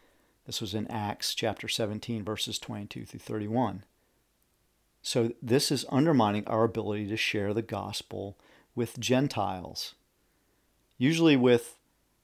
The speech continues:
the Jews, they would start with the Jewish history, Abraham, Isaac, and Jacob. But for Gentiles, they would start with the creation. Well, if, if you're able to convince people that the creation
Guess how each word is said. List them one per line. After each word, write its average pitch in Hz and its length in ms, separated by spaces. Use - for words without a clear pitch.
the 120 80
Jews, 135 640
they 113 140
would 107 160
start - 560
with 107 520
the 110 80
Jewish 104 360
history, - 680
Abraham, 107 540
Isaac, 104 380
and 101 100
Jacob. 113 420
But - 140
for 123 140
Gentiles, 110 760
they 110 100
would 104 140
start 98 400
with 101 380
the 113 100
creation. 104 840
Well, 120 140
if, - 180
if 131 200
you're 127 100
able 127 220
to 110 60
convince 131 380
people 110 340
that 107 300
the 117 80
creation 104 840